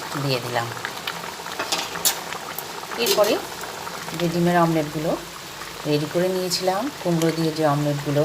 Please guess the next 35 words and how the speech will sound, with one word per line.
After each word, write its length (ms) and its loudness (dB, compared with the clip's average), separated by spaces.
তৈরি 260 2
করেছি, 280 2
সেগুলো 340 4
এক 140 0
এক 120 -4
করে 180 4
এর 120 4
মধ্যে 220 0
দিয়ে 180 6
দেবো। 160 -2
আমি 180 2
এখানে 220 0
একটু 120 2
ঝোল 180 4
রাখছি, 280 4
যেহেতু 240 0
অমলেটগুলো 440 2
দিলেই 280 4
ঝোলটা 340 4
একটু 140 2
টেনে 320 8
যাবে, 200 -2
সেই 260 0
জন্য। 200 -4
এরপরে 320 0
গ্যাসের 280 2
ফ্লেমটা 300 -4
একদম 180 -8
কমিয়ে 320 -4
দিলাম, 220 0
দিয়ে 180 0
এক 140 -4
এক 140 -6
করে 160 0
কুমড়োর 400 2